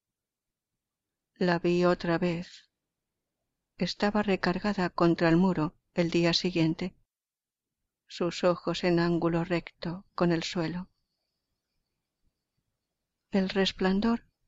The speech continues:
se había desvanecido. Apenas era posible ver a Blimonda,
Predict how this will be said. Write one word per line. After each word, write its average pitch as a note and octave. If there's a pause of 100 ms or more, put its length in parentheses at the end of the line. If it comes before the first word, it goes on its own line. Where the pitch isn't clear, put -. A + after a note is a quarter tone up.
(160)
se E3+
había E3
desvanecido. E3+ (2000)
Apenas F#3 (160)
era F3+
posible F3
ver F3+
a E3+
Blimonda, F3